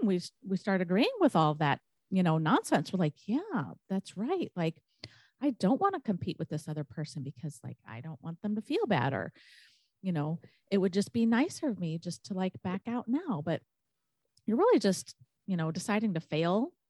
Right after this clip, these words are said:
ahead of time, because the failing ahead of time is a whole lot easier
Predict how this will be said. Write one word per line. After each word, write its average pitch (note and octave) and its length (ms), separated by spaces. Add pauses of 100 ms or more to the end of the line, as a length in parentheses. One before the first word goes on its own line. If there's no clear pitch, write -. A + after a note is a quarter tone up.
(460)
ahead D#3+ 240
of D3 120
time, - 460 (560)
because - 220
the D#3 60
failing G#3 340
ahead F3+ 220
of F#3 100
time B3+ 300
is F3 80
a D3 60
whole F3+ 580
lot D3+ 480 (800)
easier D#3+ 760